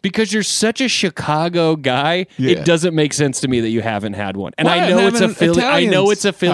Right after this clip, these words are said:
Speaker 2: I know.
Speaker 1: cheesesteak,
Speaker 2: Yeah, yeah,
Speaker 1: but
Speaker 2: yeah.
Speaker 1: you know, that, that type of food, you're like, that's, like, if you told me right now, if someone lived in Philly and told me they'd never had a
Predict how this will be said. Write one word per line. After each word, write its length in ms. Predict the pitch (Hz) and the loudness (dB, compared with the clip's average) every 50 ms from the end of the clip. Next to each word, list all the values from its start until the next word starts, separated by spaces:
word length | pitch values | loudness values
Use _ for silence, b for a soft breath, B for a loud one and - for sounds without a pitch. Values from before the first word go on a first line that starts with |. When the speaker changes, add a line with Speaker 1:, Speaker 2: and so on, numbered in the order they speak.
| 143 - | 2 2
Speaker 2:
I 40 | 160 | 0
know. 80 | 156 143 | 0 0
Speaker 1:
cheesesteak, 300 | 131 131 127 - 190 190 | 0 -2 0 0 0 0
Speaker 2:
Yeah, 120 | 123 110 - | 0 -2 -4
yeah, 220 | 117 117 110 104 | -4 -6 -4 -4
Speaker 1:
but 100 | - 202 | -4 -2
Speaker 2:
yeah. 40 | 214 214 | 0 0
Speaker 1:
you 120 | 226 226 | -2 0
know, 320 | 208 196 165 147 131 117 117 | 0 0 0 0 0 -2 -2
that, 340 | 127 160 170 165 - - 147 | -2 -2 -4 -4 -6 -6 -4
that 240 | 165 170 180 - | -4 -4 -4 -4
type 220 | - 185 180 175 170 | -4 -4 -4 -4 -4
of 100 | 170 - | -6 -4
food, 240 | - 160 160 151 139 | -2 -2 -2 -2 -2
you're 80 | 143 | -4
like, 220 | 139 143 147 147 - | -4 -4 -6 -4 -6
that's, 240 | 190 185 - - B B B B B B - | -6 -6 -6 -10 B B B B B B -4
like, 180 | 190 196 190 170 | -4 -4 -2 -2
if 160 | 175 180 160 | -4 -2 0
you 120 | 185 208 | -2 -2
told 200 | 202 - 202 202 | 0 0 -2 -2
me 120 | 190 185 160 | -2 -2 -2
right 320 | 139 147 147 156 156 135 | -2 0 0 -2 -2 -2
now, 460 | 147 143 131 135 139 143 156 165 156 - _ _ _ _ _ _ _ _ _ _ _ _ _ _ _ _ _ _ _ _ - | -2 -2 -2 0 -2 -2 -2 -4 -6 -10 _ _ _ _ _ _ _ _ _ _ _ _ _ _ _ _ _ _ _ _ -6
if 120 | - 156 - | -6 -4 -2
someone 320 | - 214 226 285 302 262 | -2 0 0 0 0 0
lived 240 | 214 202 208 185 180 | 0 0 0 0 -2
in 100 | 170 151 | -4 -4
Philly 400 | - - 151 147 147 160 165 156 | -2 0 0 0 2 2 0 0
and 100 | 139 127 | -2 -2
told 200 | - 135 139 139 | -2 -2 -2 -2
me 80 | 139 131 | -4 -4
they'd 260 | 117 127 127 123 117 | -2 -2 -4 -2 -4
never 300 | 117 120 120 120 135 123 | -6 -6 -4 -4 -4 -4
had 240 | 110 127 123 120 113 | -4 -4 -2 -2 -4
a 80 | 107 | -4